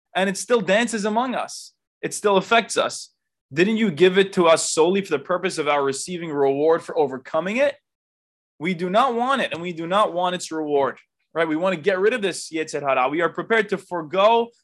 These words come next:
the potential rewards for overcoming the evil inclination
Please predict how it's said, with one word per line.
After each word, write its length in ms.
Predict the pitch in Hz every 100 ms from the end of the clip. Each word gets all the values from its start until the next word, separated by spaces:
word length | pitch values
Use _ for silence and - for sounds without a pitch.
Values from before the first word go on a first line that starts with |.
| -
the 80 | 165
potential 540 | 233 - 240 220 220
rewards 480 | 185 165 180 214 202
for 140 | 156
overcoming 500 | 160 151 - 190 196
the 140 | 170 196
evil 180 | 190
inclination 640 | 180 - 151 180 - 175